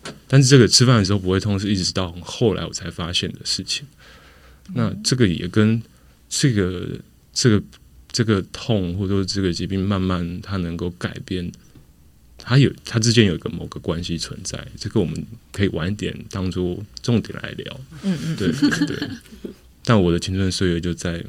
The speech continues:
Speaker 1: 就是你知道，三-，就是大家都是三十岁之后是一个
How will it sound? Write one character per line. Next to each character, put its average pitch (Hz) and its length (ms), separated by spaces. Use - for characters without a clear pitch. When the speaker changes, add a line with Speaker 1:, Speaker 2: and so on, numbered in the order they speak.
Speaker 1:
就 104 100
是 92 220
你 85 140
知 87 80
道， 87 160
三-， 95 360
就 - 60
是 101 180
大 90 140
家 90 160
都 92 80
是 90 340
三 98 240
十 90 60
岁 87 200
之 85 160
后 85 140
是 85 160
一 85 100
个 - 240